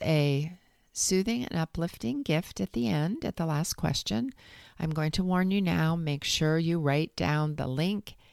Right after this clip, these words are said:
and the password, because otherwise you won't be able to get back in. It's very simple.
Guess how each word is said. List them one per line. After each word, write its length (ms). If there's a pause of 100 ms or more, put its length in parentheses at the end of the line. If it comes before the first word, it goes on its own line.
(140)
and 340
the 80
password, 760
because 360
otherwise 580
you 120
won't 220
be 100
able 160
to 100
get 220
back 280
in. 300 (500)
It's 200
very 260
simple. 600